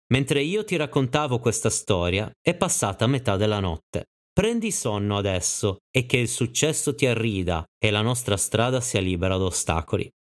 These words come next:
Sono immobili tutte le stelle, si sono rintanati gli uccelli e le belve, tutte le direzioni sono sommerse nella tenebra notturna. O discendente di Raghu, o Rama, tutto il cielo è come cosparso di una sottile cipria nera,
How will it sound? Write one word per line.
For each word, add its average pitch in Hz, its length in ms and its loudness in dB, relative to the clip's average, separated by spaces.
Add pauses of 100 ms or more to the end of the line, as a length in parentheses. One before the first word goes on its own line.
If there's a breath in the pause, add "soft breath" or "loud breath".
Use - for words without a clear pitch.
(200)
Sono 165 280 2
immobili 143 680 -2
tutte 110 300 0
le 101 100 2
stelle, 90 760 0
si - 220 0
sono 156 320 0
rintanati 147 720 0
gli 127 80 0
uccelli 151 400 0
e - 20 0
le 123 140 0
belve, 87 500 0 (140)
tutte 170 260 2
le 165 140 0
direzioni 139 640 0
sono 123 260 0
sommerse 131 1000 0 (120)
nella 107 260 2
tenebra 104 420 2
notturna. 85 680 -2 (320)
O 117 60 6
discendente 104 640 0
di 95 140 2
Raghu, 87 340 0
o 98 340 -2
Rama, 85 400 0 (300)
tutto - 260 0
il 185 120 0
cielo 110 420 0
è 117 100 -2
come 143 300 0
cosparso 160 920 -2
di 135 80 -2
una 131 120 0
sottile 151 760 -2
cipria 127 380 0
nera, 85 340 0